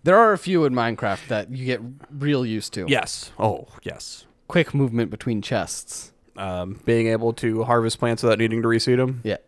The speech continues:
Speaker 2: Mm.
Speaker 1: Little things. Very nice.
Speaker 2: Yeah. Whereas DayZ, it's, um, even more so.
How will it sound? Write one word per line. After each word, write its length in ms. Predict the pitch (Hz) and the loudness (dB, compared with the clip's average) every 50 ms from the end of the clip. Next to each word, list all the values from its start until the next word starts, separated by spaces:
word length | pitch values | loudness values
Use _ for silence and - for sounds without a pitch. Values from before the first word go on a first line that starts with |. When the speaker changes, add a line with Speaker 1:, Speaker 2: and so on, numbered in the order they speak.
| _ _ - | _ _ -14
Speaker 2:
Mm. 800 | 98 98 113 113 110 104 101 98 98 95 95 87 85 87 98 127 - _ _ _ _ - | -12 -10 -8 -8 -10 -10 -10 -12 -12 -12 -12 -12 -12 -10 -10 -10 -12 _ _ _ _ 2
Speaker 1:
Little 200 | 185 208 190 165 | 4 4 4 2
things. 380 | - - 92 62 50 - - - _ - - - - | 0 -2 -6 -8 -10 -18 -20 -20 _ -20 -20 -20 -14
Very 300 | 123 139 123 101 90 78 | -10 -8 -8 -8 -8 -10
nice. 400 | 71 55 - - - - - _ _ _ _ - | -14 -18 -18 -18 -20 -20 -20 _ _ _ _ -8
Speaker 2:
Yeah. 200 | 85 87 95 - | -6 -6 -4 0
Whereas 320 | - 160 170 156 127 - | 2 4 4 4 2 0
DayZ, 560 | - - 131 131 123 107 107 107 101 98 90 90 | -2 0 2 2 4 2 0 -2 -4 -4 -6 -8
it's, 220 | 87 - - - | -12 -12 -10 -8
um, 340 | 92 82 80 80 80 90 92 _ _ _ _ _ - | -8 -6 -8 -8 -10 -12 -16 _ _ _ _ _ -2
even 220 | 143 139 117 113 104 | 0 0 0 0 -2
more 200 | 98 101 104 - | -2 -4 -4 -4
so. 380 | - - 90 85 87 98 110 | -4 -4 -2 -2 -2 -2 -4